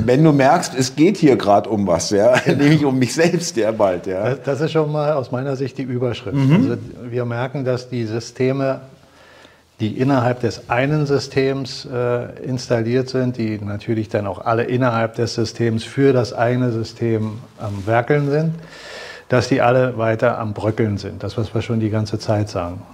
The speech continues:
Speaker 2: Das ist das eine. Das andere ist, dass du auch gesagt hast, kann man das glauben, was man da hört,
Speaker 1: Mhm.
Speaker 2: wenn man den Mainstream verfolgt?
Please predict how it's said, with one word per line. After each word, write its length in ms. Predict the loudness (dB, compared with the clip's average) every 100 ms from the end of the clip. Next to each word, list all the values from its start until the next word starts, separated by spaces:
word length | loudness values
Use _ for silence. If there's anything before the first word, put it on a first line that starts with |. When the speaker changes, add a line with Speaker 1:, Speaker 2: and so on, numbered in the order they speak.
| -6
Speaker 2:
Das 180 | -4 -4
ist 140 | -4
das 120 | -4 0
eine. 380 | 0 0 -2 -6 -16 -18 -16 -16 -8
Das 160 | 0 2
andere 360 | 4 6 6
ist, 200 | 6 4
dass 180 | 4 2
du 100 | 2
auch 240 | 4 4 2
gesagt 420 | 2 4 4 0
hast, 220 | -4 -4 -10 -8 -8 -10 -12 -12
kann 160 | -8 -2
man 180 | 0 0
das 220 | -2 -2
glauben, 420 | -4 0 0 0
was 160 | -2 -2
man 160 | -4 -2
da 120 | -4
hört, 300 | -4 -4 4
Speaker 1:
Mhm. 300 | 6 8 6
Speaker 2:
wenn 80 | 2
man 200 | -4 -4
den 160 | -4
Mainstream 540 | -2 -2 -4 -4 -4 -2
verfolgt? 520 | -6 -6 -8 -8 -16